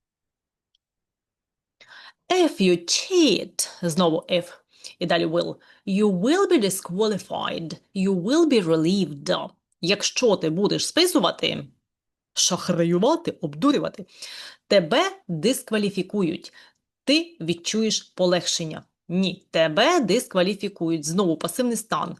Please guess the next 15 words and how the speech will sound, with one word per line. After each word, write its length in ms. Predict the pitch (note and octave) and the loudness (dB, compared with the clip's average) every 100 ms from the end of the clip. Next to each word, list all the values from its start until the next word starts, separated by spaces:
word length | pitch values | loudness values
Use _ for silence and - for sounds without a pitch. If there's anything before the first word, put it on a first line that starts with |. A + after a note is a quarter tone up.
| - | -6
You 340 | E3+ F3 D#3+ | 0 2 2
will 340 | E3+ D#4 F#4+ F4 | 0 2 2 2
be 300 | F#4+ G4 G4 - - | 4 4 2 -4 -16
disqualified. 1600 | - E3 - D#3 F#3+ G3+ F3 - D#3+ D#3 D#3 D#3+ D3+ D#3 F#3 F#3+ - _ _ _ _ _ _ - | -10 -10 -10 -4 -2 0 -2 -2 -2 0 0 -4 -6 0 0 0 -6 _ _ _ _ _ _ -8
І 80 | G3 | -6
це 260 | - F#3+ | -2 -2
в 60 | F#3+ | 0
нас 420 | C4+ G#4+ - - | 2 0 -2 -8
який 320 | F3 D#3+ C4 F#4 | -6 -2 0 0
тип 180 | G#4 | 0
умовного 440 | G4 G4 F#4 F#4 F4+ | 0 -4 -2 -2 0
речення? 560 | F#4 F4 - F4 F4 E4+ _ _ - | 0 -2 -4 -4 -4 -6 _ _ -4
If 300 | D4 D#4 D4 | 0 0 -2
plus 320 | D4+ D4+ D4+ - | -2 -2 -2 -2
present 560 | D4+ D4+ D4 D4+ D4 | 0 0 0 -4 -4